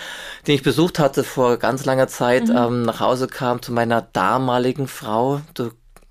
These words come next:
Speaker 1: ahnst schon, was passiert ist in den Jahren danach.
Speaker 2: <laughs>
Speaker 1: Habe ich zu ihr gesagt, also mein Leben ist von heute an anders. Das war
Speaker 2: Mhm.
Speaker 1: jetzt nicht irgendwie bös gemeint ihr gegenüber, sondern einfach ist es einfach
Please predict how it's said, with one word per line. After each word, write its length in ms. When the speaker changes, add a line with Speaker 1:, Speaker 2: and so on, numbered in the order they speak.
Speaker 1:
ahnst 340
schon, 180
was 140
passiert 380
ist 180
in 100
den 140
Jahren 300
danach. 360
Speaker 2:
<laughs> 680
Speaker 1:
Habe 120
ich 80
zu 120
ihr 60
gesagt, 380
also 160
mein 220
Leben 480
ist 200
von 160
heute 260
an 140
anders. 560
Das 180
war 60
Speaker 2:
Mhm. 60
Speaker 1:
jetzt 280
nicht 240
irgendwie 400
bös 360
gemeint 280
ihr 100
gegenüber, 380
sondern 220
einfach 220
ist 160
es 100
einfach 380